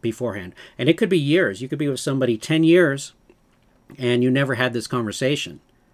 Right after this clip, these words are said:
And then they end up having an affair. You find out, and you're crushed, as you should be. You know, I mean, emotionally, you're crushed. But you're crushed because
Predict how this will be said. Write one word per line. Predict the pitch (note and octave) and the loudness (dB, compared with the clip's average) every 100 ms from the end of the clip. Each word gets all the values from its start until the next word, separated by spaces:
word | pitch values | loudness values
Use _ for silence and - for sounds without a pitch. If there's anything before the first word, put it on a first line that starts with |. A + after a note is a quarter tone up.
| _ _ _ _ _ _ _ | _ _ _ _ _ _ _
And | C#3+ C3+ | 0 2
then | B2+ | 2
they | A#2+ A#2 | 2 0
end | A#2 | -2
up | A2 | -2
having | A2+ G#2+ G#2 | -4 -4 -6
an | G2 | -8
affair. | G2 - D3 B2+ A2 A2+ _ _ _ _ | -12 -2 2 2 0 -8 _ _ _ _
You | B2+ C#3 | -2 -2
find | - A#2+ G#2+ G#2+ | 0 -4 -2 -2
out, | C3 B2 - | -2 -2 -4
and | A2 | -4
you're | G#2 | -4
crushed, | - - G3+ A3+ - | -4 -2 0 0 -4
as | - G#2+ | -4 -4
you | A2 | -4
should | G#2+ G#3 A3+ | -4 -4 -4
be. | C3 | -4
You | G#2+ | -4
know, | A2 | -4
I | A2 | -2
mean, | A2 | -2
emotionally, | A2 A#2+ E3+ - C#3+ G#2+ G#2+ | -2 0 0 0 -4 -4 -4
you're | G2+ | -6
crushed. | G2 - F3+ - - - - - - - _ | -8 -6 -6 -6 -8 -14 -16 -20 -20 -20 _
But | A#2 C#3 C3 - - - - - _ _ _ - | -2 0 2 -2 -10 -20 -20 -20 _ _ _ -10
you're | D#3 C#3+ A#2+ | -2 0 -2
crushed | - F#3+ F#3+ F#3 - | 0 2 4 0 -6
because | B2+ - B2+ A#2 - | -6 -2 -2 -4 -8